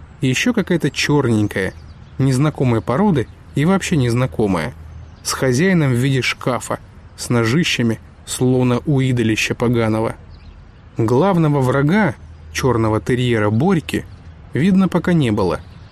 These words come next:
и даст бог не будет сегодня вообще. Он со своим омерзительным новоросом иногда пропадал на несколько дней совсем, а иногда гулял в другое, не как у всех нормальных собак, время.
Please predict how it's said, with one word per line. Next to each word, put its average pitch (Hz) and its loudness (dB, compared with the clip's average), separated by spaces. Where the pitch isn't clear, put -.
и 139 0
даст 165 2
бог 170 0
не 147 2
будет 139 2
сегодня 120 0
вообще. - -2
Он 196 4
со 143 0
своим 147 2
омерзительным 127 2
новоросом 120 0
иногда 127 2
пропадал 139 2
на 190 4
несколько 165 2
дней 143 2
совсем, 127 0
а 117 0
иногда 131 2
гулял 147 2
в 123 0
другое, 120 2
не 127 2
как 127 -2
у 117 0
всех - -4
нормальных 117 0
собак, 123 -2
время. 113 0